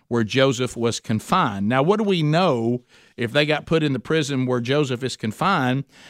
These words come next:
We know this captain likes Joseph, so he's now serving them. He's, he's part of taking care of them, uh, working there with the captain. Verse four,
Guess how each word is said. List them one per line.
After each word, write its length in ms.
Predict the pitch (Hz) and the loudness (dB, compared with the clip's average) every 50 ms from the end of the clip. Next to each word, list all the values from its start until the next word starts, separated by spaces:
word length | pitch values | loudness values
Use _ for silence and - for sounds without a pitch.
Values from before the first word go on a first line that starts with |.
| - - | -14 -2
We 160 | - 147 170 | 2 2 4
know 220 | 190 180 170 165 160 | 4 4 2 2 2
this 200 | 156 156 - - | 2 0 -2 -2
captain 480 | - - 160 170 180 - - 156 131 | -2 -2 0 0 0 -2 -2 0 0
likes 360 | 131 139 156 190 208 196 - | 2 2 0 0 0 -2 -8
Joseph, 420 | - 131 127 120 120 107 117 135 127 | -4 0 0 0 0 0 -2 -4 -4
so 160 | - 135 120 | -2 -2 0
he's 180 | 143 185 214 180 | 0 0 0 0
now 140 | 165 151 | -2 -2
serving 460 | 151 - - 156 180 185 135 98 95 87 | -2 -2 0 0 0 0 -2 -4 -10 -12
them. 360 | 82 80 78 - - - - _ _ _ _ _ _ _ _ _ | -14 -16 -18 -20 -20 -20 -20 _ _ _ _ _ _ _ _ _
He's, 140 | - 143 139 | -4 -2 0
he's 180 | 147 151 160 | 0 -2 -2
part 220 | - - 170 156 143 | 2 2 2 2 2
of 80 | 131 | 0
taking 240 | - 139 120 131 120 | -4 -4 -2 -4 -6
care 260 | - - 160 160 147 | -4 -2 -2 0 0
of 80 | 127 104 | 0 0
them, 320 | 101 107 101 98 101 110 - _ _ - - - _ _ _ - | -2 -4 -2 -2 -4 -6 -8 _ _ -20 -20 -20 _ _ _ -4
uh, 200 | 117 113 113 113 | -2 0 0 2
working 360 | 113 123 135 131 - 127 127 127 | 2 2 0 0 0 -2 0 0
there 120 | 127 120 | 0 0
with 140 | 117 117 107 | 0 -2 -4
the 60 | 110 | -4
captain. 600 | - - 156 147 135 - - 104 92 90 104 - - | -4 -2 0 0 0 -2 -4 -6 -6 -6 -8 -8 -2
Verse 220 | 120 123 117 - | 0 0 0 0
four, 380 | - - 147 139 110 92 87 | -2 0 2 2 2 0 -4